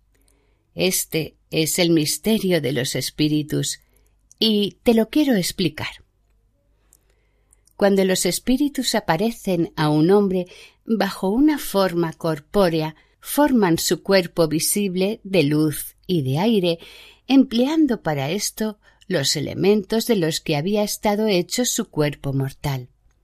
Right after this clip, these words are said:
Y como el aire está dotado de elasticidad, el alma que de él se reviste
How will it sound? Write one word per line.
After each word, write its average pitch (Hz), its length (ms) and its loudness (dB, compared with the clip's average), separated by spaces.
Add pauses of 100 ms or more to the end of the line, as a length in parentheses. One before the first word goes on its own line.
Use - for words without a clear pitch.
(760)
Y 160 120 -6
como 151 320 2
el 143 160 2
aire 202 260 2
está 226 380 0
dotado 233 520 0
de 156 180 0
elasticidad, 165 880 -2 (580)
el 170 180 2
alma 202 420 -2 (360)
que 196 160 4
de 170 180 4
él 262 140 2
se - 180 0
reviste 196 720 -2